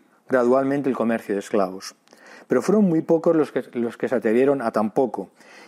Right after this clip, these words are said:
y sus escritos, como el de Albornoz, acababan por lo general en el índice de libros prohibidos de la Inquisición. Es una postura de una parte muy reducida de la élite, no es un movimiento social en favor de la abolición.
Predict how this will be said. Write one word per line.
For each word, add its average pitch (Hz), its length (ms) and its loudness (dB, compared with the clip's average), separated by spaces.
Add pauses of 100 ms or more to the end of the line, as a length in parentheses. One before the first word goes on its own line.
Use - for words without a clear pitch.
y 147 80 0
sus 175 160 0
escritos, 185 500 0
como 127 200 -4
el 117 80 -2
de 110 60 -2
Albornoz, 113 540 -2 (240)
acababan 127 540 2
por 127 100 2
lo 120 80 2
general 135 580 0
en 123 120 -6
el 120 100 -2
índice 143 380 -2
de 120 80 2
libros 135 240 0
prohibidos 120 480 2
de 110 80 0
la 104 60 -2
Inquisición. 101 640 -6 (1000)
Es 160 200 -2
una 190 160 2
postura 160 380 2
de 160 40 4
una 151 260 0
parte 170 360 0
muy 147 300 0
reducida 143 380 2
de 127 100 4
la 117 140 4
élite, 107 400 0
no 135 140 -2
es 165 140 -4
un 143 80 -2
movimiento 131 400 0
social 135 500 -2
en 127 120 -6
favor 110 280 -2
de 107 80 0
la 101 60 0
abolición. 98 480 -6